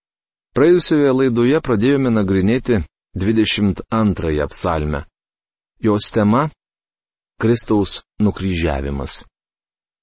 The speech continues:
Mes su jumis apžvelgėme potemes: „Mano Dieve, mano Dieve, kodėl mane palikai?“, „Tėve,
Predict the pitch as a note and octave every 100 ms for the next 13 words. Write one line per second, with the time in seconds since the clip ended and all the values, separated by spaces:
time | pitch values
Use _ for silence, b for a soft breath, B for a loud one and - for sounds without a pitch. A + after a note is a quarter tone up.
0 | _ _ _ - G#2 G2 - - - F#2+
1 | F2+ F#2 G#2 - - _ - F#2 G2+ G2
2 | G2 F2 F2 F2+ F2 E2 G2+ G2+ G2 F2+
3 | E2 - - _ _ _ _ _ _ _
4 | _ _ G#2 G#2+ G2 E2+ A2+ A#2 A2+ F#2+
5 | F#2 F2 E2 G#2+ A2+ F#2+ E2+ - _ _
6 | - G2+ F#2 G2+ F2+ F2 E2+ F2 D#2+ E2+
7 | D#2 D2+ D#2+ E2 A#2 - - _ - _
8 | _ _ _ _ _ - A#2 G#2 F#2+ E2+